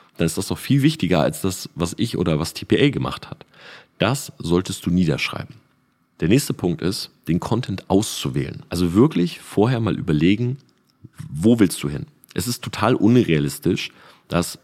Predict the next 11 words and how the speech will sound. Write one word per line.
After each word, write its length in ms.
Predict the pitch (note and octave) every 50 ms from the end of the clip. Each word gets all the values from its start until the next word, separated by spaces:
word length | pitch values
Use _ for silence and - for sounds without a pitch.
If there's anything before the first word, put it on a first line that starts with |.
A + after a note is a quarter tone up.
| _
beispielsweise 600 | - F2+ E2+ - - - - - E2+ D#2+ D#2+ D#2+
bei 100 | C#2 D#2+
einem 160 | D2+ D#2 D#2 -
Event 340 | - D2+ E2 F2+ G2 G2
wie 160 | - D2+ C#2 C2
E 60 | C2
U 300 | - - G2+ G2+ G#2 A2 - - - - _ _ _
du 280 | - E2+ E2 D#2+ D#2 - -
jeden 480 | - - D#2 D#2 F2+ F#2+ G2 F#2 F#2
Vortrag 460 | E2 - - E2+ E2 D#2 - D2 C2+ -
siehst. 400 | C2+ C#2 B1 - - - -